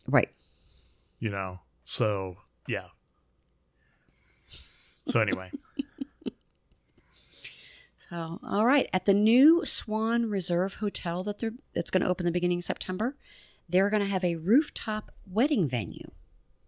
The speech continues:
Speaker 1: which I think is pretty cool.
Speaker 2: Yeah, it's really cool.
Speaker 1: Yeah. I mean, that'd be very beautiful views from that.
Speaker 2: Yeah, and truthfully, I mean, I don't, I don't expect them to be noticeably cheaper than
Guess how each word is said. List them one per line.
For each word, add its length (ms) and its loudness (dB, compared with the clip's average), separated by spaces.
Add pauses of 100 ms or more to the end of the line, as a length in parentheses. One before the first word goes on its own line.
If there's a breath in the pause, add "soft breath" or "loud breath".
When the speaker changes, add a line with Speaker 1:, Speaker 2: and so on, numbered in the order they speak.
(480)
Speaker 1:
which 140 -6
I 40 4
think 200 -6
is 80 -6
pretty 260 0
cool. 480 2
Speaker 2:
Yeah, 160 4
it's 160 -4
really 180 2
cool. 300 -10 (200)
Speaker 1:
Yeah. 340 2 (540)
I 40 -2
mean, 100 6
that'd 140 6
be 80 4
very 420 2
beautiful 600 2
views 720 0
from 200 -2
that. 260 -4 (260)
Speaker 2:
Yeah, 320 2
and 320 4
truthfully, 680 -4
I 60 -4
mean, 460 0
I 100 -2
don't, 280 0 (140)
I 100 -6
don't 280 -4
expect 480 -4
them 180 0
to 60 -2
be 280 -4
noticeably 680 -4
cheaper 420 -6
than 240 -12